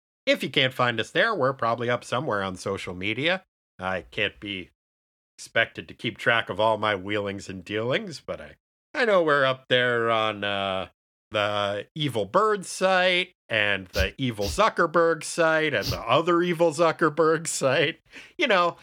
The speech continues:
any place where evil's found, we'll probably be there somewhere. If you can't find us there, or you'd prefer not to, well, there's another place you can look, and that's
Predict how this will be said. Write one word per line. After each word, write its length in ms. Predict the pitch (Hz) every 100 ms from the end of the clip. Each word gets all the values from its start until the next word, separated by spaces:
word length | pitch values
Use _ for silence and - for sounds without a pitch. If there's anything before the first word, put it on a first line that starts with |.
| - -
any 340 | 294 294 269
place 360 | 190 220 214 -
where 180 | 196 180
evil's 540 | 135 160 156 160 143
found, 540 | - 117 120 120 127
we'll 200 | 107 120
probably 440 | 123 120 123 131 127
be 220 | 110 127
there 240 | 123 127
somewhere. 760 | 127 - 120 98 87 95 104 - _ _ _ _ _ -
If 160 | 127 131
you 100 | 120
can't 240 | 170 165
find 320 | 170 165 156
us 140 | 139 -
there, 240 | 190 269
or 260 | 175 127 165
you'd 280 | 104 90 - _ -
prefer 400 | 95 - 123 107
not 360 | 113 139 139
to, 260 | 147 175 220 _ -
well, 340 | 104 117 202 123
there's 240 | 143 131
another 300 | 113 113 95
place 340 | - 92 87
you 80 | 90
can 200 | 82 85
look, 280 | 95 98 _ _ _ _ _ _ _
and 120 | 80
that's 300 | 104 107 -